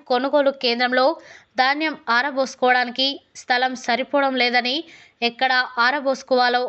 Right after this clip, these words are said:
అర్థం కాని పరిస్థితి అని జిల్లా కలెక్టర్ దృష్టికి తీసుకొని వెళ్లారు. స్పందించిన కలెక్టర్ సమస్య పరిష్కరిస్తామని,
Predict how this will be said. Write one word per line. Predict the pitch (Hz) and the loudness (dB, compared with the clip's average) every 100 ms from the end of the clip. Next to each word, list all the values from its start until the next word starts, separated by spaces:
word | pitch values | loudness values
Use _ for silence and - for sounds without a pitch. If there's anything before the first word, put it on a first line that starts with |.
| - | -2
అర్థం | 233 240 302 | -4 -2 -2
కాని | 285 254 254 240 | -2 -2 -2 -4
పరిస్థితి | 233 233 240 269 269 254 | -2 -2 -4 -6 -4 -2
అని | 226 233 254 254 _ 220 | 0 0 -4 -8 _ -6
జిల్లా | 226 254 247 | -4 0 -2
కలెక్టర్ | 247 247 240 269 233 | -2 -4 -2 -2 -2
దృష్టికి | 226 220 247 254 247 - | -6 -6 -6 -4 -4 -4
తీసుకొని | 254 254 294 269 | -4 -4 -4 -2
వెళ్లారు. | 254 247 247 226 - - _ - | 0 0 -2 -4 -14 -20 _ -20
స్పందించిన | - 262 285 330 - 262 | -2 -2 0 -4 -2 -4
కలెక్టర్ | 254 240 247 240 262 269 - - | -2 -2 -2 0 -2 -2 -8 -20
సమస్య | - 254 269 254 269 | -4 -2 -2 -2 -2
పరిష్కరిస్తామని, | 247 240 262 - 277 262 - 240 240 240 | 0 -2 -2 -2 -2 -2 -2 -2 0 -2